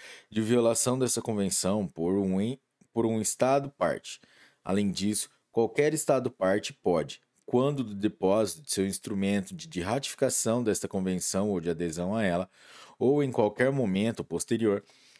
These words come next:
declarar que reconhece a competência da comissão para receber e examinar as comunicações e que um Estado parte alegue que o outro Estado parte incorreu em violações dos direitos humanos dispostas nesta convenção.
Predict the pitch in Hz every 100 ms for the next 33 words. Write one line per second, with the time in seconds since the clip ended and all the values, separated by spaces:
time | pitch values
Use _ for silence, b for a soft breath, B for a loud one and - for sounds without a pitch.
0 | b 117 120 127 117 117 123 113 98 95
1 | 110 98 90 92 98 - 71 - 82 90
2 | - 104 113 113 104 - 135 139 - 160
3 | 170 - 139 123 123 113 95 127 131 110
4 | 107 104 92 98 92 76 - 85 85 92
5 | 87 - 98 104 90 - 90 82 _ 151
6 | 160 165 - 120 110 113 - 98 101 101
7 | - B B B B - 95 104 104 101
8 | 113 98 107 143 135 120 113 104 101 -
9 | 85 87 - 69 - 73 82 98 101 92
10 | 90 95 104 90 135 151 135 135 120 127
11 | 120 120 117 127 107 104 101 - B B
12 | B B 110 - - 104 110 - 113 90
13 | 92 101 95 - 101 90 92 - -